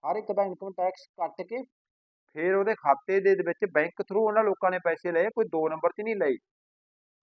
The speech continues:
ਇਹ ਉਹਨਾਂ ਵਾਸਤੇ ਜਿਹੜੇ ਕਹਿੰਦੇ ਏਜੰਟ ਦਾ ਕਸੂਰ ਹੈ, ਮੈਂ ਕਹਿੰਦਾ ਇਹਦਾ ਕਸੂਰ ਨਹੀਂ ਹੈ। ਕਸੂਰ ਸਾਡੇ ਸਿਸਟਮ ਦਾ ਹੈ, ਕਸੂਰ ਸਾਡੀ ਵਿਧਾਨ ਪਾਲਿਕਾ ਦਾ, ਕਸੂਰ ਸਾਡੀ ਕਾਰਜਪਾਲਿਕਾ ਦਾ ਹੈ, ਕਸੂਰ ਸਾਡੀ ਨਿਆਂਪਾਲਿਕਾ ਦਾ, ਸਾਡੇ ਦੇਸ਼ ਦੀ ਦਾ।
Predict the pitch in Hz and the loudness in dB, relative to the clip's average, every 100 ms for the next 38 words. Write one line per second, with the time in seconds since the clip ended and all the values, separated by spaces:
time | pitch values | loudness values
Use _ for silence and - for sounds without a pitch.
0 | _ _ _ - 160 226 - 175 160 220 | _ _ _ -4 0 0 0 -4 2 6
1 | 214 190 214 202 170 208 196 202 208 165 | 6 6 2 2 2 0 0 -2 0 0
2 | 147 - 151 160 156 151 139 139 151 151 | -2 -4 -4 -4 -4 -14 -10 -6 -6 -4
3 | 113 131 139 - _ _ _ _ _ _ | 0 2 2 0 _ _ _ _ _ _
4 | _ _ _ _ _ _ _ 131 147 160 | _ _ _ _ _ _ _ -10 -6 -4
5 | 185 180 196 - - 160 165 156 196 190 | -2 0 -2 -6 -8 -6 -4 -4 -2 2
6 | 185 147 - - 175 175 170 185 - 160 | 2 0 -6 -8 -6 -2 -2 -2 -6 -10
7 | - 175 170 175 160 - 147 - 160 180 | -12 -14 0 2 2 -4 -16 -12 -6 -6
8 | 180 170 185 185 190 185 147 147 165 170 | -2 -2 -2 -4 2 4 4 2 2 2
9 | 170 175 175 - 156 160 180 170 170 202 | 0 0 0 -2 -10 -6 -4 -2 -2 -4
10 | - 165 160 170 165 165 - 170 156 - | 0 2 2 2 0 0 0 2 2 0
11 | _ _ - 156 165 196 180 170 185 196 | _ _ -18 -4 0 0 2 2 2 2
12 | 160 160 175 175 170 170 170 160 160 165 | 4 6 8 6 6 2 2 0 -4 -4
13 | 160 147 151 139 | -4 -6 -4 -4